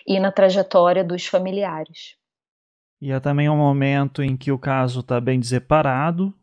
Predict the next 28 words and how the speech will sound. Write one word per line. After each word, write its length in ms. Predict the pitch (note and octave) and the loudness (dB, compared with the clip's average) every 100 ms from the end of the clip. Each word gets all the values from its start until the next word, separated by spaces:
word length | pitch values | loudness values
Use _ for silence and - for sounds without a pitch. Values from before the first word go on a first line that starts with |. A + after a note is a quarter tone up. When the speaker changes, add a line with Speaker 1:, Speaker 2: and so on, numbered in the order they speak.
| _ - | _ -4
Speaker 2:
né? 560 | B2+ B2 B2+ B2 B2+ C3 C#3 | 0 2 2 0 -4 -6 -4
Os 760 | B2+ A#2+ A#2 A#2+ A2+ A2+ A2+ | 0 0 2 0 0 -2 -2
acusados 560 | B2+ C3+ A#2+ A#2+ A#2+ A#2+ | -2 -2 0 0 0 -4
estão 280 | A2+ B2 B2 | -6 -4 -4
soltos, 760 | - D#3 E3 F3+ G#3 - - _ _ _ _ _ - | -2 0 0 -4 -8 -10 -14 _ _ _ _ _ -6
é, 880 | B2+ B2 B2 A#2+ A#2 A#2 A#2 A2+ A#2 | -2 0 0 0 0 -2 -2 -2 -4
então 320 | - C3 C3 | 0 2 4
essa 240 | C3 C#3 | 2 -2
sensação 440 | B2+ C3+ C3+ - C#3+ | -2 -2 -2 0 2
de 120 | C3+ | 2
impunidade 760 | C3 C#3 C3 B2 B2 B2+ A#2 | 0 0 2 2 2 2 0
fica, 580 | A#2 - A#2+ B2 A#2 A2+ - _ _ _ | -4 -4 -6 -4 -4 -6 -12 _ _ _
é, 360 | B2 A#2 A#2 A#2+ | -6 -4 -4 -4
muito 280 | A2+ B2 B2+ | -2 -2 0
latente, 580 | B2+ B2+ C#3 C#3 D#3 B2+ | -2 -2 -2 -2 -2 -2
imagino, 580 | A2+ A2 A2+ C#3+ B2 A#2 _ | -2 -2 0 0 0 -4 _
né? 400 | - A#2 A2+ A2+ A2+ | -6 -2 -2 -4 -4
Tanto 160 | C3 B2 | -2 0
na 80 | |
Dona 180 | A#2+ A#2 | 2 2
Rosa 240 | A2+ A#2+ A#2+ | 0 0 -2
quanto 260 | B2 B2 | -2 -2
no, 320 | A#2 A#2 A2 A2+ B2 | -2 -2 -2 -6 -8
nos 200 | B2 A#2 | -6 -4
outros 140 | B2 | -2
membros 280 | C3 B2+ A#2+ | 2 2 0
do 60 | A#2+ | -4
comitê. 500 | B2+ A#2+ - C#3+ | -4 -6 -2 -2